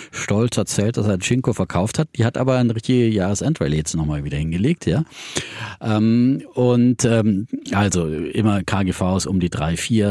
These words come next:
super günstig bewertet, einer der größten Modulhersteller der Welt aus China.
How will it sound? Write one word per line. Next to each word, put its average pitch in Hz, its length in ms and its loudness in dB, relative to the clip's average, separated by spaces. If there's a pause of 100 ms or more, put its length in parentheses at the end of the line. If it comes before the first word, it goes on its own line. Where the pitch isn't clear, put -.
super 85 300 -4
günstig 87 340 -6
bewertet, 95 480 -6
einer 82 240 -4
der 76 160 -6
größten 82 320 -6
Modulhersteller 76 640 -4
der 69 140 -6
Welt 143 380 0
aus 170 160 -4
China. 120 360 0